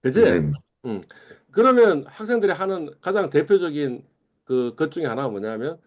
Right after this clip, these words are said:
Speaker 1: 내가 다시 고등학교 교과서를 꺼내가지고 미분을 공부를 해가지고 다 해야 될 거라고 생각을 하잖아.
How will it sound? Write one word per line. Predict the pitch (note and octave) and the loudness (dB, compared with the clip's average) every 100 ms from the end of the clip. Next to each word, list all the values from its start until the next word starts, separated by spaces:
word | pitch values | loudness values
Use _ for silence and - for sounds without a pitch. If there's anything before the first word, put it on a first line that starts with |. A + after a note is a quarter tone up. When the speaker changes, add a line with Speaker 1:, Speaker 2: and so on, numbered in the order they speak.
| _ _ | _ _
Speaker 1:
내가 | B2+ D3 | -6 -4
다시 | D3+ F3 F3 | -2 -2 -2
고등학교 | A#2+ E3+ D#3 A#2+ | -4 -4 -4 -6
교과서를 | D3 C#3 A#2+ | -6 -8 -8
꺼내가지고 | - D#3 G#2+ G2+ C3 | -6 -6 -6 -8 -8
미분을 | G#2 G#2+ D3+ A2+ G2 _ _ _ | -8 -8 -6 -6 -10 _ _ _
공부를 | F#2+ A2 D3 A2+ _ _ - | -8 -6 -4 -6 _ _ -8
해가지고 | A#2+ B2+ C3 A2 - | -6 -6 -6 -8 -8
다 | F#2+ G#2+ A#2+ A#2 _ _ - - | -6 -4 -4 -6 _ _ -20 -2
해야 | F#3 F#3+ F#3 F3+ E3+ _ - | 2 4 2 -2 -6 _ -2
될 | A#2+ | 0
거라고 | A#2+ C#3+ | 2 -2
생각을 | C#3 D3 B2+ | -2 -4 -4
하잖아. | D3+ D#3 B2 F2 G#2+ G#2+ | -2 -2 -4 -6 -10 -10